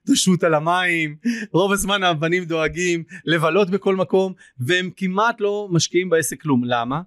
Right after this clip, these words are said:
כי הם גדלו תוך, אה, לתוך כפית של זהב, לעסק יש ים של כסף, אין שום בעיה בעסק,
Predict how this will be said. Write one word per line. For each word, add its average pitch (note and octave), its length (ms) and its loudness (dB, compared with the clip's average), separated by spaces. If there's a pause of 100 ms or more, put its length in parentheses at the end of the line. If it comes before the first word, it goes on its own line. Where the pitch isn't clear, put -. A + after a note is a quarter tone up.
(280)
כי F3 140 2
הם A3 100 2
גדלו F#3+ 340 -2
תוך, - 400 -6
אה, D#3 120 -4
לתוך C#3+ 340 -2
כפית E3 260 -2
של D#3 160 -4
זהב, B2 360 -2 (380)
לעסק D3+ 400 0
יש C#3+ 240 -2
ים D#3+ 240 0
של D#3+ 220 -2
כסף, C3+ 340 -4
אין D3 120 -6
שום F3 200 0
בעיה D3+ 220 2
בעסק, B2+ 360 -4